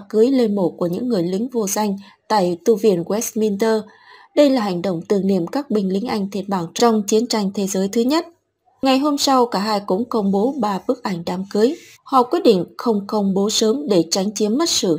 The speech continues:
chú ý của công chúng dành cho sự kiện. Đại úy Tom Moore được nữ hoàng phong tước hiệp sĩ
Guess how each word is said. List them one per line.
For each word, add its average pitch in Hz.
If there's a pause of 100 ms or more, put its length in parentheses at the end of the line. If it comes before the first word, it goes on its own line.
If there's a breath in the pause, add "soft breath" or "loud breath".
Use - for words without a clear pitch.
chú 185
ý 196
của 180
công 190
chúng 208
dành 180
cho 185
sự 185
kiện. 185 (300 loud breath)
Đại 220
úy 226 (120)
Tom 220
Moore 208 (100)
được 190
nữ 208
hoàng 226
phong 180 (140)
tước 320
hiệp 220
sĩ 220